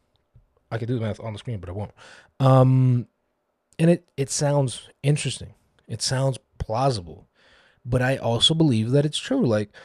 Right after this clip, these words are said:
college is an investment, just like anything else. It's a risk that you should take as a human being. But why should that investment take you out for the rest of your life? And that's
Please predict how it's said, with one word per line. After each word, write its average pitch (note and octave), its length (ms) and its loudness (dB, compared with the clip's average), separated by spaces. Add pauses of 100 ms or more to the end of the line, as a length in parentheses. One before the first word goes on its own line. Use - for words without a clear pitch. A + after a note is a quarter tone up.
(160)
college C3 260 0
is C#3+ 60 2
an D3+ 80 4
investment, C#3+ 400 2
just B2+ 160 4
like C#3 180 4
anything C3 380 2
else. G#2 180 0
It's A2+ 120 -10
a G#2 60 -2
risk G2+ 340 -2
that F#2 120 -8
you B2 160 -2
should A#2+ 160 -2
take - 220 -12 (500)
as B2+ 80 -6
a G#2+ 40 -6
human C3 260 -2
being. G#2+ 300 -4 (1600)
But A#2 200 -6
why G#2 400 -2
should G2 180 -10
that G2 160 -8
investment F#2+ 520 -8 (200)
take - 380 -14
you G#2 200 -12 (100)
out G2 280 -6
for - 120 -12
the F#2 80 -10
rest - 140 -12
of - 40 -18
your E2+ 100 -14
life? - 220 -18 (840)
And G2 480 -4 (1300)
that's F2+ 360 -8